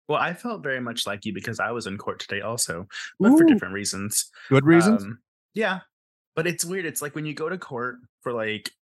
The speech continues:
Speaker 1: foster care stuff,
Speaker 2: Mm-hmm.
Speaker 1: like, it's like a bank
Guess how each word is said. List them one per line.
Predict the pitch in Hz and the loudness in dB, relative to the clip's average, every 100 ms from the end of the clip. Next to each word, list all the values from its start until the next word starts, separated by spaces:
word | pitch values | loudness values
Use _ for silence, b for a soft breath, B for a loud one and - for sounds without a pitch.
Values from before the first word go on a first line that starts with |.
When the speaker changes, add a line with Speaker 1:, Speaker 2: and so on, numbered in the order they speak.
| _ _ | _ _
Speaker 1:
foster | - 104 107 - 123 120 - _ | -2 0 0 -4 -4 -4 -10 _
care | - 131 120 | -6 -4 -4
stuff, | - 120 117 - - B 107 | -4 -4 -4 -8 -14 B -12
Speaker 2:
Mm-hmm. | 110 113 | -8 -4
Speaker 1:
like, | 123 107 101 | 0 0 -2
it's | 135 131 | -6 -4
like | 131 | -4
a | 143 | -6
bank | 113 120 107 110 113 | -8 -8 -6 -6 -8